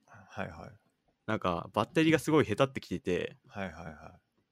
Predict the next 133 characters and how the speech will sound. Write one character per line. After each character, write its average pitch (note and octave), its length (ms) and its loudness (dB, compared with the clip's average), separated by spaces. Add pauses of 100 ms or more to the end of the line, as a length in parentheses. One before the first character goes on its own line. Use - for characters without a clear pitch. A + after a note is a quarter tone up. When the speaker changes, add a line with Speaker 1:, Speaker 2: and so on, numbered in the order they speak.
(220)
Speaker 2:
ま A2 80 -2
あ、 G2 40 0
皆 B2+ 180 2
さ G#2 120 2
ん F#2 40 -2
経 F#2+ 140 0
験 G#2+ 140 2
あ - 40 4
る F#2 60 -4
と F2+ 60 -6
思 F2 120 -4
う - 20 -6
ん - 20 -6
で - 40 -10
す - 60 -16
け F#2+ 60 -6
ど、 F2 80 -8
す - 160 -2
ぐ A2+ 140 4
こ F2+ 500 0
う、 - 160 -20
バ F#2 120 -2
ッ - 20 -20
テ - 120 -6
リ F2+ 80 0
ー - 20 0
が F2+ 100 2
六 E2+ 180 -4
十 F2 120 -6
パ F2 200 -4
ー E2+ 40 -10
か - 120 -12
ら、 D2+ 80 -12 (160)
Speaker 1:
は - 200 -10
い - 0 -
は - 0 -
い。 - 20 0
Speaker 2:
も - 20 0
う F2+ 40 -2
す G#2 60 -2
ぐ G2 60 0
ゼ F#2 140 -4
ロ F2 60 0
パ E2+ 160 -8
ー E2+ 40 -8
み - 60 -20
た - 100 -18
い - 20 -20 (360)
な F2 60 -8
Speaker 1:
は E2+ 80 -8
い - 20 -14
は - 20 -20
い。 - 80 -20
Speaker 2:
状 F2+ 120 -6
態 F2+ 100 0
に F2+ 40 0
な F#2 60 0
っ - 60 -6
て - 120 -16
て。 - 300 -10 (360)
な A2+ 100 -2
ん - 20 -14
か、 - 80 0
今 E3+ 180 6
の G2 120 6
iPhone G#2 240 6
っ - 20 -4
て F#2 100 -2
こ F#2+ 180 2
う、 E2+ 40 -2
バ F2+ 100 2
ッ - 20 0
テ - 160 6
リ C#3+ 40 8
ー D3+ 40 6
の C#3 60 4
状 B2+ 140 4
態 A#2 120 4
を G#2+ 40 4
診 A#2 180 0
断 A#2 160 2
で A2+ 100 -4
き - 80 -2
る F#2 80 0
ん - 0 -
で - 60 -10
す - 60 -12
よ - 80 -12
ね。 - 220 -14 (220)
Speaker 1:
う A2+ 60 -8
ん - 20 -4
う - 20 -4
ん G#2 40 -4
う G2+ 140 -6 (220)
ん。 D#2+ 120 -14 (320)
Speaker 2:
そ - 120 -6
れ A#2 60 2
で A#2 60 0
診 B2+ 200 2
断 C3 160 6
し - 80 -2
た C3 120 8
ら、 G2 240 10
セ - 140 -2
ル F2 80 0
フ - 120 -12
で、 - 160 -10 (320)
Speaker 1:
う F#2+ 80 -10
ん。 G2+ 40 -4
Speaker 2:
な F#2+ 60 0
ん - 20 0
か、 F#2 100 -8
交 A#2 200 2
換 A#2+ 100 6
の A2+ 140 4
時 - 120 0
期 G2 80 -2
で F2 80 0
す - 100 -6
み E2 100 -4
た E2+ 60 -8
い E2 40 -8
な - 40 -10
の - 20 -6
出 F2 60 -4
て F2+ 80 -10
き - 100 -16
て。 E2+ 360 -4
Speaker 1:
な G#2+ 140 -2
る F#2+ 60 -4
ほ F#2+ 60 -6
ど。 F#2 100 -8
Speaker 2:
い F2 40 -12